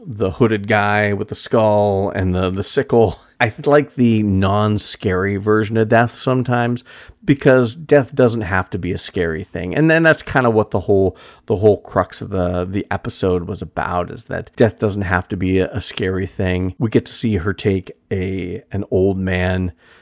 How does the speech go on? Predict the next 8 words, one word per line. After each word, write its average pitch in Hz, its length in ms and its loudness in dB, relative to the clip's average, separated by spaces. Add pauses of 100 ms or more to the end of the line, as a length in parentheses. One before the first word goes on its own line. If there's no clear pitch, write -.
(160)
who 95 260 0
has 87 200 -4
lived 95 300 0
his 95 220 -4
life 95 340 -2
to 104 160 0
its - 140 -4
fullest. 98 560 -2